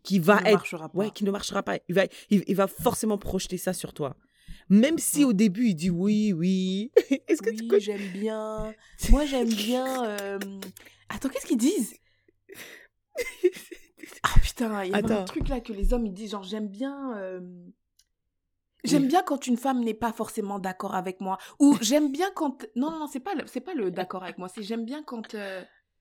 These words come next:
Speaker 2: je sais plus, je sais plus. Mais c'est un,
Speaker 1: Tiffany.
Speaker 2: un truc en genre, euh, j'aime bien quand les femmes, elles assument leurs opinions,
Speaker 1: Ouais,
Speaker 2: tu
Speaker 1: ouais,
Speaker 2: vois.
Speaker 1: ouais, c'est faux, c'est
Speaker 2: Mais
Speaker 1: faux, c'est faux. C'est faux.
Speaker 2: c'est tant que tu es d'accord avec lui.
Speaker 1: Ouais. <laughs>
Speaker 2: Tu peux assumer tant que tu es d'accord avec lui.
Speaker 1: Petit
Speaker 2: Quand tu
Speaker 1: astérix.
Speaker 2: commences à ne plus être d'accord, alors là.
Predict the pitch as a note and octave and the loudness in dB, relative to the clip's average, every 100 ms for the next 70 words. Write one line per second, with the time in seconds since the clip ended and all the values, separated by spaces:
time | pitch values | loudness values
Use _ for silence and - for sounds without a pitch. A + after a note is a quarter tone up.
0 | - F3 - E3 - - E3+ D3+ - D#3+ | -18 -14 -10 -12 -10 -10 -8 -10 -16 -18
1 | - F3+ - A3+ A3 G#3+ A#3 F#3 A#3+ A#3+ | -16 -10 -6 0 4 4 4 2 0 -2
2 | D#4+ B3+ A#3 B3+ B3+ A3 G3 A3 G#3 C#4+ | -2 -2 0 -2 -2 -4 -4 -6 -4 -6
3 | C4+ A#3 G#3 G#3 B3 G#3+ F3+ F3 G#3 - | -6 -8 -10 -6 -4 -2 -2 -2 -6 -4
4 | A3+ F#3+ F#3+ F#3+ G3 A3+ A#3+ C4 C3+ C3 | -6 -4 -4 -4 -6 -6 -4 -2 -2 0
5 | E3+ C#3 B2 C#3 - G3 B3 G#4+ D5+ - | 0 0 -6 -6 -2 2 2 2 0 -4
6 | - C#3+ _ _ _ _ C#3+ - A3+ A3 | -16 -20 _ _ _ _ -14 -6 -4 -4
7 | _ - G#4+ A4 A4 D4 C#4 C4 G#3 G3 | _ 4 4 4 0 -4 -4 -4 -2 -2
8 | G4 A#3+ D4+ B3+ A#3+ A#3+ D#3+ D3+ C4+ E3 | -2 -4 -6 -8 -16 -12 -6 -2 -2 -2
9 | - - G#3+ - B3 C4 B3 D4+ F#4+ - | -4 -6 -10 -6 -6 -6 -8 -8 -6 -4
10 | F#4+ G4 C#4+ D4+ C#4 C4+ C4+ C4 B3+ A#3 | -4 -4 -10 -6 -6 -4 -4 -4 -8 -2
11 | D4+ E4+ E4 D#4 F4+ F4+ E4+ - B3 C4 | 0 2 4 2 2 2 2 0 0 0
12 | C4+ G3 G3+ C4+ B3+ A#3 F#3+ F#3+ F#3 F3+ | -2 -6 -6 -6 2 2 4 2 2 2
13 | - - A3 G3+ E3+ D#3 D#3 D#3+ D#3+ F3+ | 0 0 2 2 0 -4 -6 -6 -4 -2
14 | D4+ | -2